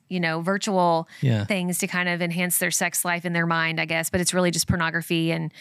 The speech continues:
Speaker 1: um, and just as damaging to the mind and to the relationship. And then we have even, I mean, this is,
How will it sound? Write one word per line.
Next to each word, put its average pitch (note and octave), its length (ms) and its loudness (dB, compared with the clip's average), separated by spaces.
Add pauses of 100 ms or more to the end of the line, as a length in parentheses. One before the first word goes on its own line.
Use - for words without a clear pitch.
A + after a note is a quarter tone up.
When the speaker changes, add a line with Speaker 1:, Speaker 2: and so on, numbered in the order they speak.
(400)
Speaker 1:
um, E3+ 380 -2
and F#3+ 160 -2
just F3+ 220 0
as F3+ 100 -2
damaging F3 520 0
to F#3+ 100 -6
the F3+ 80 -4
mind E3+ 340 2
and E3 120 -4
to F#3 60 -4
the E3+ 80 0
relationship. F3 760 0
And F#3 100 0
then F#3+ 80 2
we F#3+ 80 0
have F3 300 0
even, F3+ 440 -2 (300)
I F#3 60 -2
mean, F3 160 0
this F#3 160 0
is, - 320 -2